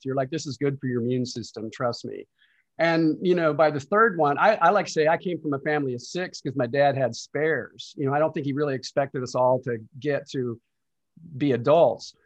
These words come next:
But when you think about, like, how risk perception and tolerance, these tolerances and these intelligence has grown and changed over time, some people are still stuck ten and fifteen years ago. They haven't allowed their risk intelligence to evolve, and they haven't had that curiosity around it.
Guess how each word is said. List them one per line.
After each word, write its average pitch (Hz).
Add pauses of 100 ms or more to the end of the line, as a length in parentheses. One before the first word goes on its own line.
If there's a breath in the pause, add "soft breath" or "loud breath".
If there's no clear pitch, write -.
(160)
But 160
when 160
you 160
think 214
about, 165
like, 151
how 175
risk 165 (120)
perception 160
and 139
tolerance, 151
these 135
tolerances 160
and 135
these 131
intelligence 147
has 135
grown 156
and 135
changed 165
over 139
time, 165 (840)
some 208
people 214
are 160
still 160
stuck 160
ten 151
and 143
fifteen 143
years 180
ago. 117
They 131
haven't 143
allowed 135
their 127
risk 135
intelligence 123
to 123
evolve, 131
and 131
they 135
haven't 139
had 135
that 143
curiosity 143
around 107
it. -